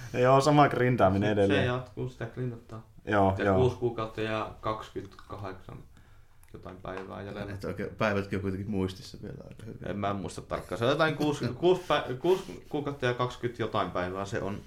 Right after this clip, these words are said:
Speaker 2: jäljellä nyt vielä.
Speaker 1: Niin
Speaker 3: Joo.
Speaker 1: just, joo. Eli siinä on kuitenkin se isompi osa vielä jäljellä kuin takana, että
Speaker 2: On.
Speaker 1: Joo.
Speaker 2: Kohta ne-, kohta on neljä kuukautta käyty, niin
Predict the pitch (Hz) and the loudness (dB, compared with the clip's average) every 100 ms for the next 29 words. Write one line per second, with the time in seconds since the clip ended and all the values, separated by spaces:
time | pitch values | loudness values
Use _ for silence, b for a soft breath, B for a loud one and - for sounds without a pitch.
0 | - 101 104 104 107 107 - 120 107 107 | -8 -6 -6 -6 -8 -10 -12 -12 -12 -14
1 | - 113 135 151 95 - 87 87 87 92 | -12 -4 0 0 0 -6 -8 -6 -4 -4
2 | 85 78 - - - - 95 101 101 104 | -4 -8 -12 -14 -12 -12 -8 -4 -2 -2
3 | 104 113 107 104 107 78 69 - 113 107 | 0 0 0 0 -2 -4 -10 -6 -2 0
4 | 101 101 107 107 107 104 95 82 87 92 | 0 0 0 2 4 4 2 0 -2 -4
5 | 92 80 62 60 87 98 104 107 110 110 | -2 -2 -4 -4 -4 -2 -2 -4 -8 -10
6 | b b b - 120 123 143 131 - 143 | b b b -2 0 2 0 -2 -2 -2
7 | 131 143 139 131 127 117 107 104 98 95 | -2 -2 -2 0 -2 -2 -6 -8 -12 -12
8 | 92 92 90 95 98 | -12 -12 -12 -16 -18